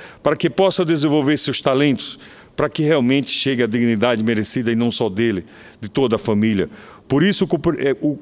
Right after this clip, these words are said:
cumprimento imperativo constitucional de uma educação de qualidade para todos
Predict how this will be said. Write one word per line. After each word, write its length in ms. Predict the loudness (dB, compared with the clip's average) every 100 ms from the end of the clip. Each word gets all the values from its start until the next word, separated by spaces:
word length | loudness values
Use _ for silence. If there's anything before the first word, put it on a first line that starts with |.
| -10 -10
cumprimento 680 | -2 0 2 2 2 -2 -10 -14 -20 -8
imperativo 640 | -6 0 2 2 2 -2 0
constitucional 600 | 0 0 2 2 2 2
de 100 | 2
uma 100 | 0
educação 520 | 0 0 -2 0 0
de 80 | 0
qualidade 720 | 2 2 4 2 2 0 -8 -20 -20 -2
para 220 | 2 2
todos 680 | 0 2 4 4 2 -4 -8